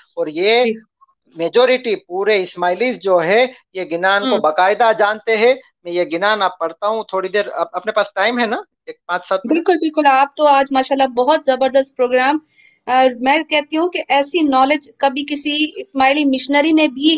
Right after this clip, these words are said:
Speaker 2: इस्माइलियों को नहीं दी होगी, जो जिससे आज हम सबको जो है वो हम भी मुस्तफीद हो रहे हैं और इस्माइलियों की भी अल्लाह पाक दिल दिमाग सब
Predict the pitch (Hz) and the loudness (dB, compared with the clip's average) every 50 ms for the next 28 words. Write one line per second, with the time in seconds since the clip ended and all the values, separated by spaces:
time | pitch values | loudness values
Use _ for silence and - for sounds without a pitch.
0 | - 254 - - 262 254 254 254 254 277 277 277 269 262 247 240 262 285 277 277 | -2 -8 -12 -6 -2 0 0 0 0 0 0 0 0 0 0 -2 0 0 0 0
1 | 262 254 240 233 226 233 254 302 _ - - _ _ _ - 285 262 285 247 262 | 2 2 2 2 0 -4 -10 -12 _ -18 -20 _ _ _ -4 0 0 0 2 2
2 | 269 269 - 302 294 - - 247 254 269 285 269 - - 262 285 311 311 302 - | -2 0 0 -4 -4 -2 0 2 2 2 2 0 -2 -2 0 0 0 0 0 -2
3 | - 302 320 311 - - - 330 320 269 285 285 262 262 262 277 302 302 _ - | 0 0 0 0 -2 -6 -6 -6 -4 -2 0 0 2 4 4 2 2 0 _ -14
4 | - - - - 240 247 269 277 285 285 285 277 - 262 269 311 349 359 381 381 | -20 -20 -16 -6 2 4 6 6 6 6 4 2 0 -2 0 0 2 4 4 4
5 | 349 359 - - 330 330 - 339 339 320 311 320 320 311 311 330 359 - _ _ | 2 0 -2 -4 -8 -8 -6 -6 -6 -4 -2 -2 -2 0 -2 -2 -4 -6 _ _
6 | _ - - 269 262 285 285 285 294 285 285 285 294 302 311 320 311 - 302 311 | _ -6 -6 -6 -4 -6 -6 -2 2 2 4 4 4 2 0 -2 -4 -4 -6 -4
7 | 294 320 311 285 269 269 285 277 - 277 277 269 233 262 269 285 294 294 285 254 | -2 -2 -2 0 2 2 0 2 2 2 0 0 0 -2 0 0 0 -2 -4 -4
8 | 269 262 262 269 277 285 302 294 - - 311 | -4 -2 0 0 0 0 0 -2 -4 -4 -4